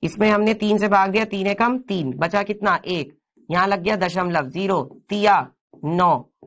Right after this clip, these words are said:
है ना? तो इसका मतलब ये आ रहा है एक दशमलव तीन। ये कितना आ रहा है? एक दशमलव तीन, जो कि एक और दो के बीच में है। और दो बटे तीन का मतलब क्या है बच्चे?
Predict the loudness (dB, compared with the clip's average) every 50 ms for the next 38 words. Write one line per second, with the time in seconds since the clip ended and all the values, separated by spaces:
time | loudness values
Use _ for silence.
0 | -20 _ _ _ _ _ _ _ -4 0 2 2 2 2 0 -4 _ _ _ _
1 | _ _ _ _ _ 0 2 2 2 2 2 2 2 2 0 0 -2 -2 -4 0
2 | 2 2 4 4 4 2 2 0 0 -2 -4 -6 -8 -4 -4 -6 -6 -4 -8 -6
3 | -6 -6 -6 -6 -8 -10 -10 -10 -10 -14 _ _ -10 -8 -8 -6 -6 -8 -6 -4
4 | -2 0 2 2 2 2 0 -2 -4 -6 -6 -6 -4 -4 -6 -6 -6 -6 -4 -4
5 | -4 -6 -4 -6 -4 -4 -4 -2 -4 -4 -2 0 0 0 0 -2 -4 _ -2 0
6 | 0 0 0 2 2 2 2 2 0 -2 -2 -2 0 0 0 0 2 0 -2 -4
7 | -4 -4 -4 -4 -4 -2 -4 -6 -10 -14 _ _ _ _ _ _ _ _ _ _
8 | 0 2 2 2 2 2 4 4 4 4 2 2 2 2 0 0 -2 -4 -4 0
9 | 2 2 2 2 0 -2 -2 0 2 2 2 4 2 2 0 -2 -2 0 0 0